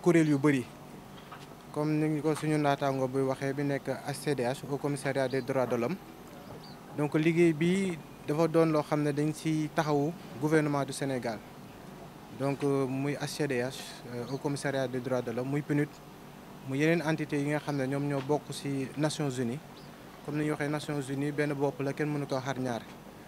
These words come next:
Donc, bu ñu ñëwaatee ci wàllu principe directeur yi, maanaam dafay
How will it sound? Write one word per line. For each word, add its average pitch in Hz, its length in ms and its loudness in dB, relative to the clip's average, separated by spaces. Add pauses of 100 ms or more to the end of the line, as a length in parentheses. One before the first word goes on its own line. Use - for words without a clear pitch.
(280)
Donc, 156 180 2
bu 156 140 2
ñu 196 80 6
ñëwaatee 185 420 6
ci 170 460 -2 (100)
wàllu 151 640 4 (180)
principe 165 380 0
directeur 143 480 2
yi, 143 120 -2 (720)
maanaam 165 420 4 (140)
dafay 170 460 4